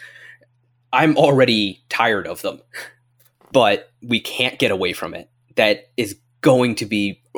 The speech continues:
honestly, one of the biggest storylines of the season. For me,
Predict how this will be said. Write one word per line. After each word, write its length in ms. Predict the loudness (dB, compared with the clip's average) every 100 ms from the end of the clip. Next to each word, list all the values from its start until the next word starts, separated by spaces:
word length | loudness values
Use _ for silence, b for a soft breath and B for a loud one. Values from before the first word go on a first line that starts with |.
| -2
honestly, 360 | 0 0 -2
one 240 | 0 0 0
of 80 |
the 80 | -2
biggest 320 | -2 -2 -2
storylines 800 | -4 -2 0 0 0 -2 -4 -8 -4
of 240 | -4 -2
the 60 | -6
season. 520 | -4 -4 -6 -10 -14 _ _ _ _ _ _ -20 -6
For 120 | 0
me, 260 | 2 2